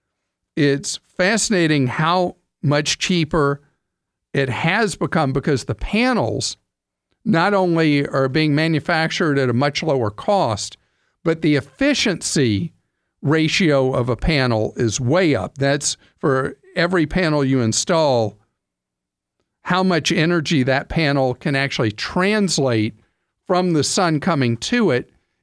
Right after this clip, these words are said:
into electricity for your home.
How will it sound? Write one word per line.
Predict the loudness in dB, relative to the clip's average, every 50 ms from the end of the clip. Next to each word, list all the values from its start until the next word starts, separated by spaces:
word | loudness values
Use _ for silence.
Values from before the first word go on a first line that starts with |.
| _ _
into | 0 2 2 2 0 0 0 0 2 2 4 4 2 2 0 -2 -2
electricity | -4 -2 0 -2 -2 -2 -6 -4 -2 0 0 0 0 -2 0 2 2 2 2 0 -2 -6 _ _ _ _ _ _ _
for | -2 0
your | 2 2 2 2
home. | 0 0 0 0 0 0 -2 -6 -10